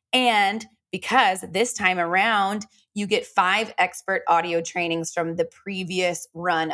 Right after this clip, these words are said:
of the Together in Love mentorship, which is huge. So go to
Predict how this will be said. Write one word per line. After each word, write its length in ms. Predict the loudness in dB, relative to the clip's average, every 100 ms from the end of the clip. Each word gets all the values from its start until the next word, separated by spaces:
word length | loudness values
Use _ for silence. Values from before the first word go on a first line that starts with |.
| 0
of 300 | 0 0 -2
the 100 | -2
Together 400 | 0 0 2 0
in 140 | 0
Love 220 | -2 -2
mentorship, 680 | -4 -8 -6 -6 -6 -4 -4 -2
which 300 | -4 -4 -4
is 240 | -2 -2
huge. 760 | -6 -12 -4 -2 -2 -4 -8 -16 -20 -20 -20
So 540 | -12 2 4 4 0 -8 _ _ -16
go 400 | -2 2 4 2 -2 -6
to 300 | -2 0 0